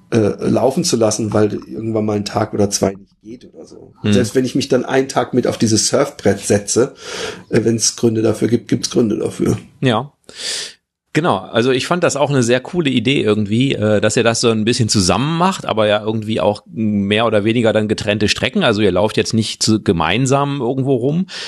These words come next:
Speaker 2: <clears throat> Äh, das ist ja auch nochmal so eine, so eine, so eine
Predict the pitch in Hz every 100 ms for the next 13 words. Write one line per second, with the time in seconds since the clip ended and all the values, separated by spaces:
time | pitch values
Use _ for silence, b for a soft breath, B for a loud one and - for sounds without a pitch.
0 | B B 147 233 - 196 143 - B B
1 | - 104 104 107 107 127 131 113 104 -
2 | 120 110 120 110 110 107 104 101 98 87
3 | 101 101 92 92 90 90 101 95 92 90
4 | 87